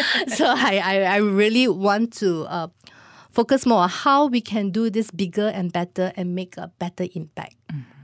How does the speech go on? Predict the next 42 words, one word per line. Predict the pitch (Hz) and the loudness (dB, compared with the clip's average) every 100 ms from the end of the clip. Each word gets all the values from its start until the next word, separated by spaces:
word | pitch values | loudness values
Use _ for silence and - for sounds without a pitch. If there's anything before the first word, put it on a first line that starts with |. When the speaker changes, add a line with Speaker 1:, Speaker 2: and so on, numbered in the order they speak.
| - - - | -20 -20 -6
Speaker 1:
And | 262 | -2
so | 359 | 0
you're | 311 359 | 2 0
talking | 359 392 | 0 0
about | 302 180 - | 0 0 0
all | 180 196 196 | 0 0 0
the | 175 170 | -2 0
other | 214 202 220 180 | 0 2 2 2
sort | 180 160 | 0 -2
of, | 147 | -4
like, | 143 156 | -6 -2
zero | 185 170 165 | 2 2 2
waste, | 160 156 - - | 0 -2 -2 -4
uh, | 196 143 139 | -4 -4 -6
Speaker 2:
Mm. | |
Speaker 1:
and, | 147 143 | -8 -8
and | 147 | -6
refill | 170 175 - 170 160 156 | -4 -4 -2 -2 -2 -4
and, | 151 | -4
you | 156 | -2
know, | 151 | 2
all | 247 | 2
those, | 226 226 202 | 4 4 4
you | |
know, | 175 | 2
advocating | 180 175 185 156 - | 0 -2 -2 -4 -4
for | 156 156 | -6 -4
these | 156 | -4
sorts | - 156 - | -4 -6 -6
of, | 143 165 | -6 -4
Speaker 2:
Mm. | 202 | -4
Speaker 1:
um, | 139 139 - - | -6 -8 -14 -6
changes, | 190 180 175 - | 0 0 0 -2
right? | 165 | -2
You're | 185 | 0
talking | 240 277 | 2 4
about | 185 | 4
all | 170 175 | 2 0
of | 175 | -2
you | |
sort | 170 185 | -2 -2
of, | 165 | -2